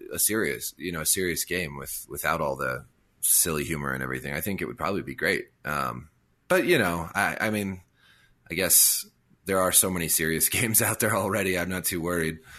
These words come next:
You know, it's, uh, Call of Duty is usually pretty serious. Um, I'm still kind of dreading The Last of Us Two because it looks so, so serious.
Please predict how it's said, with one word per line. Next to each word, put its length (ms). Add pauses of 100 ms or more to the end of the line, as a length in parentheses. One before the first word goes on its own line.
(500)
You 80
know, 300
it's, 380 (1000)
uh, 240 (720)
Call 240
of 80
Duty 260
is 120
usually 320
pretty 280
serious. 920 (140)
Um, 520 (1400)
I'm 140
still 280
kind 180
of 80
dreading 360
The 80
Last 300
of 80
Us 160
Two 240
because 280
it 100
looks 200
so, 300 (160)
so 380
serious. 680